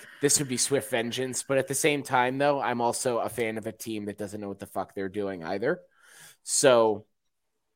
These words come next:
I think the frustrating part is, unfortunately, what you're seeing right now with the Yankees queue, this is the byproduct of two things. One, sabermetrics,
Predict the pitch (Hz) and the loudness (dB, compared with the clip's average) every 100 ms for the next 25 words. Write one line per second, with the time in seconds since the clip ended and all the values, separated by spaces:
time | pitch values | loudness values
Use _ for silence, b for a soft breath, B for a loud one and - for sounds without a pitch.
0 | _ - _ 139 143 160 123 - - 131 | _ -20 _ 4 6 4 4 -2 0 2
1 | 160 156 - 147 135 120 120 113 90 107 | 6 4 6 4 4 0 0 0 2 0
2 | 104 - - b b b - 131 123 139 | 0 -8 -16 b b b -2 -2 0 2
3 | 143 - 139 110 110 110 104 104 _ _ | 2 2 -2 -2 -4 -2 -4 -10 _ _
4 | _ _ _ _ _ _ _ _ 117 127 | _ _ _ _ _ _ _ _ 2 6
5 | 147 151 151 - 139 135 120 117 110 110 | 8 6 2 2 2 2 2 -2 -2 -2
6 | 113 117 113 113 101 98 101 98 117 - | 0 0 0 -4 -6 -6 -6 -6 -8 -6
7 | 139 135 139 123 113 - 120 - 113 107 | -2 0 0 -2 -4 -4 -4 -4 0 2
8 | 101 - 95 98 95 - - 101 98 - | 2 0 -2 0 -4 -8 -6 -4 -4 -6
9 | 110 101 101 82 65 65 - - _ 87 | -8 -8 -6 -8 -8 -12 -12 -14 _ -6
10 | 104 117 123 151 - _ _ _ _ _ | 2 2 2 -6 -12 _ _ _ _ _
11 | _ _ _ _ _ _ _ _ _ - | _ _ _ _ _ _ _ _ _ -4
12 | - 120 120 107 - 107 - - - | 2 2 2 -2 -4 -6 -6 -10 -10